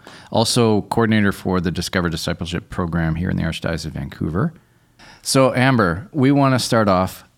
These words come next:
um, and w-, one of the reasons why we wanna talk to you about this is because we're inviting people to get engaged in the ministry of evangelization.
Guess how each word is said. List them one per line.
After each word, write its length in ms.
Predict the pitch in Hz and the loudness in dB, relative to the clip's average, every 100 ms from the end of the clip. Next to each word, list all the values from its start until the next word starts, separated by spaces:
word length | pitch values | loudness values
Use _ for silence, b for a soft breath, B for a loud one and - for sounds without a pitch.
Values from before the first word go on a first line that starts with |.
| - | -2
um, 420 | 92 90 85 87 | 0 2 0 -2
and 280 | 98 95 104 | 0 0 -2
w-, 180 | - 107 | -2 0
one 80 | 127 | 2
of 80 | |
the 80 | 135 | 4
reasons 260 | 113 110 107 | 2 2 2
why 140 | 101 | 2
we 60 | 92 | 2
wanna 240 | 90 90 | 2 0
talk 240 | 82 87 - | 0 -2 -2
to 60 | |
you 40 | 85 | -4
about 280 | 80 78 | -4 -4
this 340 | 107 73 - - | -2 -2 -4 -8
is 120 | 92 | -8
because 500 | 87 87 - 85 80 - B B B B | -4 -4 -2 -2 -2 -8 B B B B
we're 220 | - 104 147 | -2 4 4
inviting 400 | 127 104 104 101 | 4 4 2 2
people 600 | - 87 80 78 80 - _ _ - | 0 -2 -2 -2 -2 -8 _ _ -14
to 460 | - 95 87 82 80 | -6 -2 0 0 -2
get 200 | 101 101 | 0 2
engaged 560 | 95 85 82 78 - | 2 0 0 -2 -4
in 220 | - 85 | -2 0
the 40 | 80 | 0
ministry 360 | 82 80 - | 0 -2 -4
of 60 | 80 | -6
evangelization. 840 | 71 73 73 73 67 62 - - | -4 -4 -4 -6 -6 -8 -10 -14